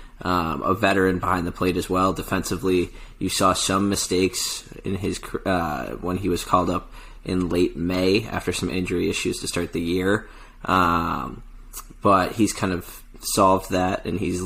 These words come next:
he's looking like a solid, solid candidate for Rookie of the Year in the A L, um, and is really leading, uh, this Baltimore team with Cedric Mullins as they kinda look to stay alive in that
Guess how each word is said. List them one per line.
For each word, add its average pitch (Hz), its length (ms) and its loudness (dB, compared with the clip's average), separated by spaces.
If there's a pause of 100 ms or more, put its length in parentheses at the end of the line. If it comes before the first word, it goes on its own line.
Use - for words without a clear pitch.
(160)
he's 95 320 0
looking 107 260 4
like 92 160 0
a 90 60 0
solid, 87 640 2 (100)
solid 87 400 2
candidate 92 480 -4
for 92 140 -2
Rookie 95 320 0
of 92 40 0
the 90 80 0
Year 90 220 0
in - 100 -4
the 87 120 -6
A 85 160 -6
L, - 340 -2 (400)
um, 80 560 -2
and 87 240 0
is 87 260 2
really 95 240 4
leading, 87 480 0 (460)
uh, 80 340 -4
this 85 220 -2
Baltimore 90 460 0
team 90 280 0
with 85 400 -6
Cedric 87 440 0
Mullins 90 420 0
as 85 120 -4
they 90 280 -2 (400)
kinda 87 320 0
look 90 220 0
to - 80 -6
stay 90 240 0
alive 82 440 0
in 85 120 -4
that 82 240 -4